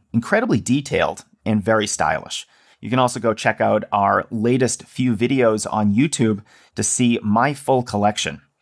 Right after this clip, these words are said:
A Melon hat is likely the last hat you'll ever buy.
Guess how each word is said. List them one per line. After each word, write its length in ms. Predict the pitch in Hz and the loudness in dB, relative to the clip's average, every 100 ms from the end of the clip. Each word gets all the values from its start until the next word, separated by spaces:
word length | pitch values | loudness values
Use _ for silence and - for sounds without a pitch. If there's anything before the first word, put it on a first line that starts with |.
| _ _ - | _ _ -8
A 60 | 104 | 0
Melon 320 | 110 127 123 | 2 2 0
hat 340 | 117 113 110 - | 0 0 0 -2
is 140 | 101 | -4
likely 400 | 107 113 117 113 | 2 2 2 0
the 120 | 107 | 0
last 420 | 104 127 139 143 | -2 0 0 -2
hat 360 | - 120 113 110 | -4 2 2 2
you'll 200 | 107 107 | -4 -2
ever 240 | - 117 113 | 0 2 2
buy. 420 | 107 101 110 | 2 2 0